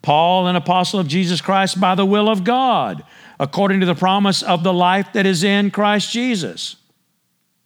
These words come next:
Over and over and over again, Paul refers to himself as an appointed, as an apostle appointed by God and not by men. He knows what he was told, he knows what he saw, and he can't change that based on what others thought of him.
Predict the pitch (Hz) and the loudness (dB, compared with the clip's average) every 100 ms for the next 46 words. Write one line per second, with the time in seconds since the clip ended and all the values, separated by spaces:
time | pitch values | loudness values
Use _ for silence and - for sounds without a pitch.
0 | _ _ _ _ 196 294 311 185 135 202 | _ _ _ _ -2 0 2 0 0 0
1 | 202 214 185 165 190 185 143 147 135 165 | 2 2 0 0 0 0 -2 -4 -4 -2
2 | 190 180 143 180 156 151 156 156 156 143 | 0 -2 0 -2 -2 -6 -2 -2 -2 -2
3 | 127 120 - 190 175 143 - 143 139 123 | -2 -6 -4 -2 -2 -4 -2 -2 -2 -4
4 | - 180 185 139 127 - - - - 202 | -2 -2 0 -2 -6 -10 -12 -10 -2 0
5 | 196 170 180 147 147 151 151 151 127 143 | 0 0 0 0 -2 0 -2 -4 -2 -2
6 | 147 135 135 135 131 131 104 98 - _ | -2 -2 -4 -2 -4 -4 -4 -8 -14 _
7 | _ _ _ - - _ - 139 135 143 | _ _ _ -20 -20 _ -6 -4 0 0
8 | 185 190 196 202 202 - 180 156 165 156 | 0 0 0 0 0 -2 -2 0 -2 -2
9 | 131 131 127 131 156 151 170 175 160 151 | -4 -4 -4 -2 -2 -2 -2 -2 -4 -2
10 | 131 131 135 - 123 117 - 151 139 - | 0 0 -4 -6 -6 -6 -6 -6 -6 -8
11 | 165 165 160 131 127 123 131 139 - 127 | -6 -4 -4 -4 -6 -4 -4 -4 -6 -8
12 | 120 120 123 123 117 - 120 110 107 107 | -4 -4 -4 -4 -6 -6 -4 -4 -6 -12
13 | 104 | -16